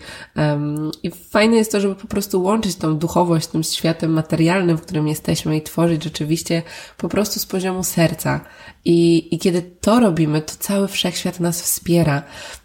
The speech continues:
To są te synchroniczności, o które, o których często mówię, że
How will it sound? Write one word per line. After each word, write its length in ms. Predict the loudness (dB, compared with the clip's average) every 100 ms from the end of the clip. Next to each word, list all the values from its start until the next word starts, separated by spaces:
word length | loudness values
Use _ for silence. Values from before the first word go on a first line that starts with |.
| -6
To 120 | -4
są 160 | -2 -2
te 100 | -2
synchroniczności, 1000 | -2 -2 0 2 2 2 2 2 2 0
o 60 | -2
które, 260 | 0 -2 -2 -6
o 60 | -12
których 300 | -4 -4 -4
często 380 | -2 -2 -2 -2
mówię, 380 | -2 -2 -2 -2
że 320 | 0 0